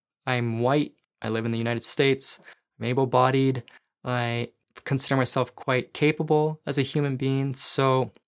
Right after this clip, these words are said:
just keep in mind that what I have to share, what's right for me, might not be what's right for you. So if you were to ask me, "Lauren, would you do this again? Like, would you go forward with a transition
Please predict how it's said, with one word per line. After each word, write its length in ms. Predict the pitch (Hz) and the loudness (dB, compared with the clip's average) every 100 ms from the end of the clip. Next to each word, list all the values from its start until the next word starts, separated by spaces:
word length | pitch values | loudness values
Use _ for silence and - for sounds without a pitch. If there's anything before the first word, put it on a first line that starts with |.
| _ _ _ _ _ _ _ | _ _ _ _ _ _ _
just 240 | - 135 - | 0 0 0
keep 180 | 139 131 | 0 0
in 80 | |
mind 320 | 131 127 127 123 | 2 2 0 -2
that 160 | 123 | -6
what 160 | - 123 | -2 -2
I 40 | |
have 120 | 120 | -2
to 80 | 117 | -2
share, 460 | - - 165 160 - - - _ - | 0 6 6 6 2 -12 -20 _ -6
what's 180 | 123 | -2
right 160 | 123 127 | 0 -2
for 160 | - 127 | -2 0
me, 380 | 151 156 156 - | 4 4 2 0
might 360 | 139 123 131 131 | -4 -2 -2 -2
not 400 | 127 131 - - | -2 -4 -6 -6
be 320 | 117 113 120 | -2 -2 -4
what's 300 | 139 123 - | -6 -6 -2
right 180 | 123 123 | -4 -4
for 140 | 131 | 0
you. 260 | 147 131 - _ _ _ _ _ _ _ | 4 2 0 _ _ _ _ _ _ _
So 500 | - - 151 151 127 - _ _ _ _ _ _ | 0 6 8 8 6 -2 _ _ _ _ _ _
if 360 | 165 151 - - - | 2 2 0 -10 2
you 260 | 165 214 226 | 6 6 6
were 280 | 233 226 | 6 6
to 400 | 220 - - 170 | 4 2 4 4
ask 420 | - 135 117 - 123 | 4 2 2 0 0
me, 240 | 123 185 - _ _ _ _ _ _ _ _ _ _ 139 | 0 0 -2 _ _ _ _ _ _ _ _ _ _ 4
"Lauren, 420 | 151 143 110 113 | 6 6 2 0
would 300 | 131 143 165 | 2 2 4
you 180 | 226 220 _ _ - | 4 2 _ _ -2
do 220 | 135 143 | 4 6
this 300 | 165 175 - | 6 4 2
again? 680 | 165 - - 117 117 185 208 _ - | -2 -4 -8 -4 -2 -2 -2 _ 0
Like, 240 | 147 147 | 0 2
would 180 | 139 165 | 2 4
you 120 | 269 | 4
go 280 | 220 147 185 | 4 6 6
forward 400 | 202 - 147 170 | 4 2 6 6
with 160 | 196 190 | 6 0
a 60 | |
transition 580 | 190 175 147 139 190 190 | 2 2 4 4 2 2